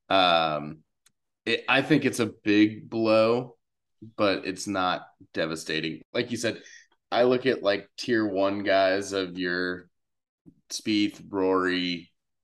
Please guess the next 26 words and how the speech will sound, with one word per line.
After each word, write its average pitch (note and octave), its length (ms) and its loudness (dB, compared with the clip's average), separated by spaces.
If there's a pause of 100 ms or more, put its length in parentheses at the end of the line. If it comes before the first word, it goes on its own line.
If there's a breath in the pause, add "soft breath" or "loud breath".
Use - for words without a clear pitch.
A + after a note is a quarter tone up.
(220)
Hideki F2 640 -8
because E2 420 -6
of E2 160 -12 (120)
the F2+ 100 -10
ratings E2+ 380 -6
and E2+ 120 -12
stuff, F2 240 -10
like F2 100 -10
you E2+ 100 -12
said, F2 260 -8 (340 loud breath)
and G2 140 -2
maybe G2 240 2
you G2 320 -2
put G#2 220 -4
J F#2+ 200 -2
T G#2+ 280 0
in A#2 100 2
there, A#2+ 160 2
and G#2+ 120 2
then F#2 60 0
I, - 120 0 (120)
Cam A2+ 320 0
is G2 160 0
right F2 300 0 (160)
below E2+ 360 -6
that G2+ 260 0